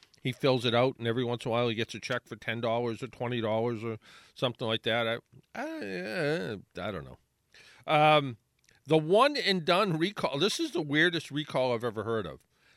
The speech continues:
Um, one owner of a twenty nineteen Ram fifteen hundred has won an all expense paid trip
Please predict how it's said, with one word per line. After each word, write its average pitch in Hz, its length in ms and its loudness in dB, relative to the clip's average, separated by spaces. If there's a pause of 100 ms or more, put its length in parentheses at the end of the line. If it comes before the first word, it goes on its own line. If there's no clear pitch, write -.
(120)
Um, 107 360 2 (440)
one 214 580 4 (640)
owner 151 420 6
of 113 220 -4
a 120 60 -2
twenty 185 360 0
nineteen 165 460 -2
Ram 139 300 2
fifteen 139 420 -6
hundred 123 300 -2
has 104 160 -8
won 120 160 -4
an 117 100 -2
all 127 140 2
expense 131 360 -4
paid 120 320 0
trip - 320 0